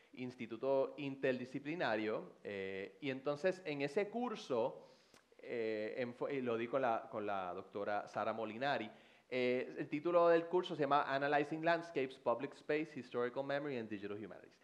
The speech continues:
Y entonces con estas estudiantes que ven aquí, nos dimos la tarea de vamos a construir un mapa, pero yo dije, yo no quiero volver a repetir los errores anteriores, ¿verdad? De simplemente el mapa, el punto es el mapa. No, el punto no es el mapa, el punto es el proceso.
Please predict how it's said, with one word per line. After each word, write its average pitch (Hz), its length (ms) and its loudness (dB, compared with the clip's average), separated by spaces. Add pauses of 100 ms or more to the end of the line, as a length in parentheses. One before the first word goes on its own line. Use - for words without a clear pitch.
(340)
Y - 60 -4
entonces 196 220 2
con 165 180 6
estas 220 220 0
estudiantes 170 680 0
que 104 120 -10
ven 95 180 -6
aquí, 113 280 -8 (720)
nos 139 220 0
dimos 160 220 2
la 226 120 2
tarea 233 300 8
de 160 80 8
vamos 156 240 6
a 214 60 4
construir 214 360 0
un 226 140 2
mapa, 160 380 6
pero 151 120 6
yo 151 140 8
dije, 202 220 2
yo 151 140 2
no 208 120 0
quiero 208 220 6
volver 180 300 10
a 180 60 10
repetir 175 720 4 (800)
los 156 300 6
errores 175 680 8
anteriores, 98 640 -4 (200)
¿verdad? 143 300 8
De 131 100 6
simplemente 202 600 6
el 156 100 8
mapa, 165 300 10
el 127 80 4
punto 202 300 4
es 202 60 6
el 180 60 2
mapa. 175 260 4
No, 180 120 -4
el 185 80 -4
punto 175 320 -8
no 170 60 -2
es 175 60 -4
el 165 100 -2
mapa, 151 240 -2
el 101 80 -10
punto 135 280 -8
es 139 60 -8
el 139 100 -6
proceso. 123 540 -10